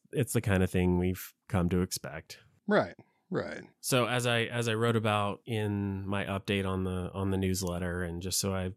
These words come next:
Speaker 1: shared here, my wife is pregnant and due to give birth this week, and by the time this is released, we will hopefully have a third child, uh,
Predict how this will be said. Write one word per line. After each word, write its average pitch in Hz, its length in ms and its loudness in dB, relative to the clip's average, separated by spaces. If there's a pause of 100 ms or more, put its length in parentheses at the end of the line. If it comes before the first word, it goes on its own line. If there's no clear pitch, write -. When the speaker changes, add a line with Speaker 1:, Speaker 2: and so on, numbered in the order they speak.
(120)
Speaker 1:
shared 98 340 0
here, 90 380 -2 (600)
my 107 240 2
wife 104 320 0
is 101 200 -2
pregnant 131 580 2
and 98 400 0
due 101 160 0
to 98 80 0
give 98 180 -2
birth 101 420 0 (240)
this 110 440 0
week, 104 500 -2 (100)
and 95 260 -2
by 98 140 0
the 98 100 -2
time 104 680 2 (100)
this 107 380 2
is 98 180 -2
released, 110 720 2
we 98 180 -4
will 95 520 -4 (140)
hopefully 110 440 0
have 92 260 0
a 90 140 -2
third 95 260 -4
child, 95 520 -2
uh, 92 360 -4